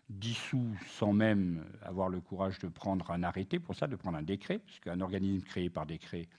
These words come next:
doit être dissous par décret aussi. Il n'y a pas eu de décret pour dissoudre le Haut Conseil à l'intégration et sa mission laïcité, puis on s'en est tenu là. Enfin, comme il n'a pas été publié à la documentation française,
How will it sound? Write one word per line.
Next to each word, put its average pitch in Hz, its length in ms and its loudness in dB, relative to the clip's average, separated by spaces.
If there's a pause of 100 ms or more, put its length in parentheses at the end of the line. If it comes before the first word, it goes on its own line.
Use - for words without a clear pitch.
(140)
doit 87 160 -4
être 80 100 -6
dissous 87 380 -8 (100)
par 95 160 0
décret 82 360 -6
aussi. 71 280 -10
Il - 540 -14
n'y - 20 -8
a 85 40 -8
pas 95 80 -2
eu 107 60 0
de 98 60 -6
décret 90 340 -2
pour 85 220 -8
dissoudre 92 600 -4
le 85 100 -2
Haut 95 100 0
Conseil 95 340 -2
à 85 40 -2
l'intégration 82 640 -4 (560)
et 92 60 -4
sa 87 180 -6
mission 80 340 -4
laïcité, 101 720 -2 (200)
puis - 100 -8
on - 60 -4
s'en - 180 0
est 110 140 2
tenu 82 260 -2
là. - 100 -20 (520)
Enfin, 147 400 2 (1160)
comme 101 160 -4
il 101 60 6
n'a 98 100 6
pas 110 100 8
été 107 160 6
publié 98 360 4
à - 20 10
la 95 100 8
documentation 90 560 -2
française, 131 540 -2